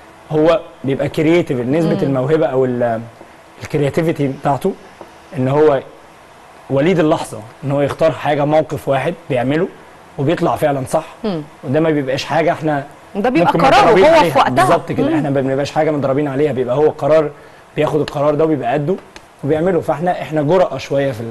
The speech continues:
Speaker 1: الحتة دي عن اللعيبة التانية يعني.
Speaker 2: سلمان، ايه اكتر حاجة بتميز الاسكواش من وجهة نظرك؟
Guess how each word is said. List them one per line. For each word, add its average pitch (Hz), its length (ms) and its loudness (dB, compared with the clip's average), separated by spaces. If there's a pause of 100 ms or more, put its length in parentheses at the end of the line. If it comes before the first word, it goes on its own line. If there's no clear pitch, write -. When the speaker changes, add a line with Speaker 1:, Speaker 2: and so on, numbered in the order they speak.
(100)
Speaker 1:
الحتة 135 280 -8
دي 110 120 -6 (240)
عن 143 200 -2
اللعيبة 135 280 0
التانية 117 280 -8
يعني. - 220 -18
Speaker 2:
سلمان، 269 340 2 (100)
ايه 370 180 0
اكتر 370 240 0
حاجة 320 240 -2
بتميز 294 560 0
الاسكواش 202 800 -4 (120)
من 208 120 0
وجهة 220 280 0
نظرك؟ 170 260 -4